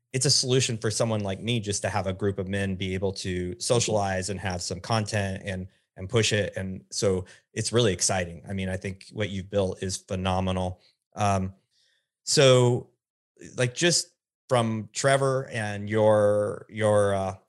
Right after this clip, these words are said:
your experience, just, just give any budding entrepreneur, entrepreneur, business builder, whatever it is, just, uh, one, one more piece of advice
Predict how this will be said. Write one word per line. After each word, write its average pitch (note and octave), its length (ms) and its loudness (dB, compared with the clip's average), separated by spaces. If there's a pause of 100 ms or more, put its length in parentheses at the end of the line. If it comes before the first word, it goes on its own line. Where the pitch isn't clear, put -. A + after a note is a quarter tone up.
your A#2+ 220 6
experience, G#2 800 -2
just, - 360 -12 (240)
just A#2+ 300 -4
give C#3+ 280 2
any B2+ 540 -2 (460)
budding C#3 400 2
entrepreneur, A#2+ 920 2 (220)
entrepreneur, A#2 1000 2 (380)
business C3 360 0
builder, A#2 360 0
whatever A#2+ 400 2
it A2+ 60 -2
is, G#2+ 380 -4
just, - 260 -10
uh, G2+ 100 -8
one, C#3+ 380 0 (140)
one C#3+ 200 -2
more D3+ 180 2
piece - 300 -4
of A#2 60 -4
advice G#2+ 520 0